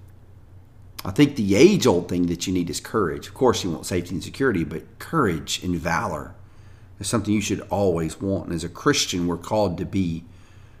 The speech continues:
courageous. Notice the effects of the prayer. The place where they are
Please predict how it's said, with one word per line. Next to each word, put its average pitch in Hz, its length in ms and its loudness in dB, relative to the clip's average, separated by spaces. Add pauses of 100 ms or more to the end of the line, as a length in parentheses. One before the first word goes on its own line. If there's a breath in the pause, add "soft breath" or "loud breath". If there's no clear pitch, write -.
(120 soft breath)
courageous. - 1080 -2 (640 soft breath)
Notice 135 360 8
the 117 160 6
effects 120 420 2
of 87 40 -4
the 85 80 -2
prayer. 76 300 -8
The 78 80 -8
place - 560 0
where 101 100 4
they 90 220 2
are 85 220 0